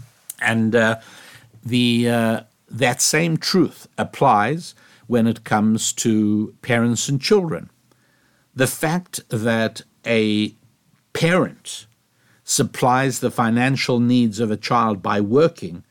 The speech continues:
is hugely important. You have a totally different family structure, much less successful, much less lasting when the, the family is provided for by the government. Families on the dole do not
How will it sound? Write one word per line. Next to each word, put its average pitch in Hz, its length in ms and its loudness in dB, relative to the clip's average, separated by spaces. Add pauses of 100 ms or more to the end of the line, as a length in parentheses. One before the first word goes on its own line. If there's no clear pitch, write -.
(480)
is - 340 -2
hugely 165 440 0
important. - 640 -2 (380)
You 127 140 2
have 135 360 0
a 123 200 0
totally 175 720 -2
different 139 580 0
family 127 380 -4
structure, - 560 -4 (240)
much 131 320 -4
less 139 180 0
successful, 135 840 -4 (160)
much 113 320 -4
less 135 300 -2
lasting 131 680 -4 (380)
when 117 480 2
the, 117 420 -4
the 113 280 0
family 131 460 0
is 110 120 -4
provided 117 580 0
for 107 300 -2
by 107 220 0
the 107 120 -2
government. 107 720 -4 (1400)
Families 156 480 2
on 139 140 4
the 131 100 4
dole 113 480 0
do 127 320 2
not 131 400 2